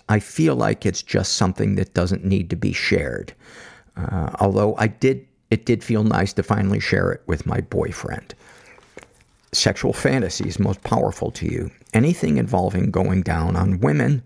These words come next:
or being fingered by women. I often think about hooking up with a close friend of mine who's a lesbian.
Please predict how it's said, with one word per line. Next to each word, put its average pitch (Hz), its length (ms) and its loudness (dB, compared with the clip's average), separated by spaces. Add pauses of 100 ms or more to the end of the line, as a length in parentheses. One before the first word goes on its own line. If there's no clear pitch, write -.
(200)
or 92 100 0
being 98 180 2
fingered 123 480 0
by - 240 -6
women. - 300 -6 (460)
I - 80 2
often 131 280 0
think - 180 -2
about 107 220 0
hooking 107 380 0
up 101 300 -2
with - 120 -8
a - 60 -2
close 98 280 0
friend 90 300 0
of 87 100 -2
mine 90 320 2
who's 92 160 0
a 92 60 2
lesbian. 82 640 0